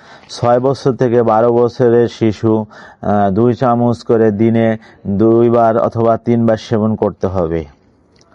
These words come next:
বারো বছরের ঊর্ধ্বে এবং প্রাপ্তবয়স্ক, উম, দুই থেকে তিন চামচ করে দিনে দুই থেকে তিনবার সেবন করতে হবে,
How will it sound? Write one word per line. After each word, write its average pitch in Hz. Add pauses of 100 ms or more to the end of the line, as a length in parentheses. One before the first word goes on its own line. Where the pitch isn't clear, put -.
(580)
বারো 110
বছরের 127
ঊর্ধ্বে 117
এবং 117
প্রাপ্তবয়স্ক, 113
উম, 113 (120)
দুই 120
থেকে 120
তিন 117
চামচ 113
করে 113
দিনে 110 (120)
দুই 113
থেকে 113
তিনবার 107
সেবন 107
করতে 104
হবে, 85